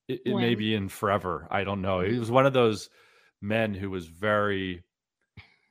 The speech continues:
Speaker 1: you know, held it to the chest, you know,
Speaker 2: Yeah.
Speaker 1: and it was just this absolutely extraordinary moment that we had on our show. And it was, uh,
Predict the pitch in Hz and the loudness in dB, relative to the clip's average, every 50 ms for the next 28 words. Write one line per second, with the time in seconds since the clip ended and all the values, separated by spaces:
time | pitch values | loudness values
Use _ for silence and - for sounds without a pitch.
0 | _ _ - 101 98 95 92 95 - - 110 104 110 101 104 101 - _ _ _ | _ _ -12 -10 -6 -6 -6 -6 -4 -2 -2 -2 -2 -2 -6 -8 -8 _ _ _
1 | - - - 95 95 92 - - - 90 82 - - - - - - - _ _ | -16 -10 -10 -8 -8 -8 -8 -6 -6 -6 -6 -6 -10 -18 -18 -20 -20 -20 _ _
2 | - - 95 92 90 92 92 92 - 202 95 92 - - - 92 95 101 92 - | -14 -12 -8 -8 -6 -4 -4 -2 -2 -2 -4 -4 -4 -4 -2 -2 0 -2 -4 -4
3 | - - 101 95 - - 98 92 - - - 95 110 117 113 107 - - 107 101 | -4 -4 -4 -4 -4 -6 -8 -8 -8 -10 -6 -4 -4 -4 -6 -8 -10 -8 -6 -6
4 | 95 90 - - - - 101 98 98 95 92 95 92 90 90 90 90 92 95 95 | -6 -8 -10 -12 -8 -6 -4 -4 -4 -4 -4 -6 -6 -6 -6 -6 -4 -4 -4 -4
5 | 95 92 87 90 - - 92 90 90 - _ _ _ _ _ - - _ _ _ | -6 -8 -8 -8 -8 -6 -6 -6 -6 -8 _ _ _ _ _ -20 -20 _ _ _
6 | _ - 98 90 113 139 156 156 143 120 107 101 101 - - - 120 135 139 117 | _ -8 -4 2 6 6 6 6 4 4 2 0 0 -2 -2 0 2 2 2 2
7 | 98 92 90 87 87 87 90 95 - _ _ - 95 98 98 92 92 98 95 95 | 2 -2 -4 -8 -8 -10 -12 -14 -18 _ _ -8 -8 -8 -6 -6 -6 -6 -6 -6
8 | 87 87 - - - _ _ _ - 92 92 92 90 90 90 90 90 87 87 | -8 -10 -16 -20 -20 _ _ _ -8 -6 -4 -4 -2 -2 -2 -4 -4 -6 -8